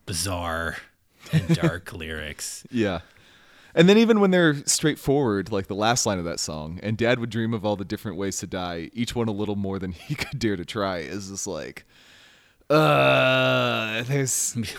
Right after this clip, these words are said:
Speaker 1: <laughs>
Speaker 2: <laughs> there's something, I mean, like, you know, to explicate that line, just, um, one, um, it's certainly true that anybody who's ever been depressed has s-, been sat there and thought about, you know,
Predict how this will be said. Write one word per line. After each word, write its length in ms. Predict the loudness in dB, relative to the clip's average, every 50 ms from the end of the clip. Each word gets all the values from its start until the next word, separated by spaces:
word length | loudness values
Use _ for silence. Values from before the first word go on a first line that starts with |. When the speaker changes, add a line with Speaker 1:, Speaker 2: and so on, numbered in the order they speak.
| -6 -8 -6 -4
Speaker 1:
<laughs> 360 | 4 4 4 4 4 -6 -8 -8
Speaker 2:
<laughs> 440 | -10 -12 _ -20 -20 -20 -14 0
there's 200 | 4 4 4 4
something, 320 | 4 2 2 2 0 0 4
I 80 | 4 6
mean, 200 | 6 6 4 2
like, 300 | 2 2 0 0 0 0
you 60 | -2
know, 100 | -2 -2
to 160 | -2 -2 -2 -2
explicate 480 | -2 -2 -2 -6 -6 -4 -4 -6 -4
that 160 | -4 -6 -4
line, 380 | -2 -2 -2 0 0 -2 -4 -6
just, 320 | -6 -6 -6 -6 -6 -4
um, 440 | -4 -4 -2 -4 -6 -8 -10 -14 -16 _ _ -20 -20 _ _ _ _ _ _
one, 500 | 2 6 8 8 8 8 6 2 -2 -6 _ _ _ _ _ _ _ _ _ _ _ _ -2 2
um, 640 | 4 4 4 4 2 0 -2 -4 -4 -6 -10 -12 -14 _ _ _ _ _ _ _ _ _ _ _ _ _ _ _ _ -2
it's 160 | 0 2 4
certainly 320 | 2 2 2 4 2 0
true 420 | 0 0 -2 2 4 6 6 6 6
that 140 | 4 4 4
anybody 320 | 4 2 2 2 0 -2
who's 140 | -2 -2 -4
ever 140 | -4 -4 -6
been 160 | -8 -8 -8
depressed 540 | -8 -10 -12 -10 -6 -4 -4 -4 -4 -4 -6
has 200 | -6 -8 -8 -12 -16 _ _
s-, 100 | -16 -16
been 360 | -6 -6 -4 -4 -4 -8 -10 -16 -14
sat 380 | -12 -8 -6 -6 -6 -6 -4
there 320 | -4 -4 -4 -4 -6 -6 -8
and 240 | -8 -10 -10 -8
thought 220 | -6 -6 -6 -4 -6
about, 420 | -6 -6 -6 -6 -6 -8 -10 -12 _ _
you 160 | -8 -8 -6
know, 320 | -6 -6 -8 -10 -12 -14